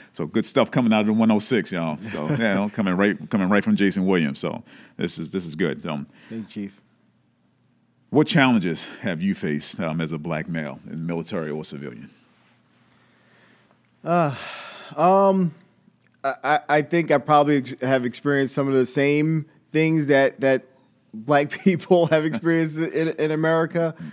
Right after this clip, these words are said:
Speaker 2: Um, one, one thing that I shared when we were, when I was involved in the session was I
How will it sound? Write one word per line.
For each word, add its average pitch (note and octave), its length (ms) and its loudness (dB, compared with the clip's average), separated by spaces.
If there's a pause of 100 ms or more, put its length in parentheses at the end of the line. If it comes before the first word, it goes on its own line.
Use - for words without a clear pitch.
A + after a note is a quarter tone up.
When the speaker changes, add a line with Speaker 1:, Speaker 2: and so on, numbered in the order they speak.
(420)
Speaker 2:
Um, A#2+ 720 0 (840)
one, D3+ 280 2
one F#3 200 6
thing E3 320 2
that C#3 520 2
I C#3 140 4
shared C3+ 460 2
when C3 160 0
we C#3 120 4
were, B2+ 400 4
when B2+ 140 0
I C3 100 6
was C3+ 140 2
involved B2 480 0
in A#2+ 140 -4
the A#2 60 -2
session A#2 560 -4
was A2+ 380 -2 (320)
I A#2+ 340 2